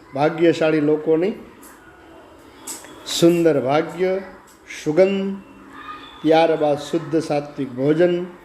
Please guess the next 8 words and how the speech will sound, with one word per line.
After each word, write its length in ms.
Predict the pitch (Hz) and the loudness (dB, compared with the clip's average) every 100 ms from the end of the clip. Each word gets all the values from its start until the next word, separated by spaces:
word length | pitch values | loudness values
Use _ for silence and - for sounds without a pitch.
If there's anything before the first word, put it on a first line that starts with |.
| - | -8
પ્રતિવતા 640 | 147 147 151 139 139 135 | -6 -4 -4 -2 -2 -4
પત્ની, 640 | 127 147 147 - 180 170 180 - - - | -4 -2 -4 -2 2 2 0 -6 -20 -12
વસ્ત્ર, 540 | 123 165 170 - 165 151 | 0 0 2 2 4 2
ગીત, 360 | 139 175 175 | 0 -6 -4
વાદ્ય, 520 | 147 151 147 147 151 147 - | -2 -2 -2 -2 -2 -2 -2
પાન, 480 | 156 165 151 127 123 | 0 0 0 -2 0
વાહન, 380 | 151 147 156 113 - - - | 0 0 0 -2 -10 -20 -8
બરાબર? 320 | 143 156 175 | -2 0 0